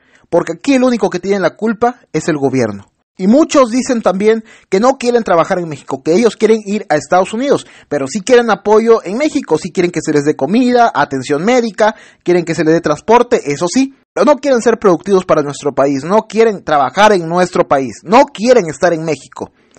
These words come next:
Algo que el gobierno de México o se hace tonto o no entiende o no sé qué pasa, señores.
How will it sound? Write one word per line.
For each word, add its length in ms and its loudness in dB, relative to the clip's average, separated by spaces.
Algo 300 4
que 80 2
el 60 2
gobierno 340 4
de 60 2
México 500 0
o 100 2
se 120 0
hace 140 0
tonto 460 2
o 100 2
no 140 2
entiende 500 -2
o 120 -2
no 100 -2
sé 140 -4
qué 100 -2
pasa, 240 -4
señores. 460 -14